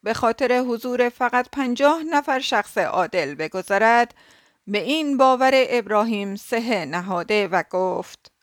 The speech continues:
«برای اینکه بیگناهی مجازات نشود، بر گناهکار و خاطی رحمت خواهم آورد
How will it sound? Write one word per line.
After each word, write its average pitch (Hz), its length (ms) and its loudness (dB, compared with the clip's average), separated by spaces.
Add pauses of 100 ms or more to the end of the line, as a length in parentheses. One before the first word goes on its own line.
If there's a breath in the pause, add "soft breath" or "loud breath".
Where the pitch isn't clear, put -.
«برای 285 580 4
اینکه 269 440 -2
بیگناهی 254 840 0
مجازات 226 720 0
نشود، 185 600 0 (160)
بر 220 240 2
گناهکار 277 800 2
و 262 140 2
خاطی 208 640 -2
رحمت 233 480 0
خواهم 170 400 -4
آورد 117 500 -6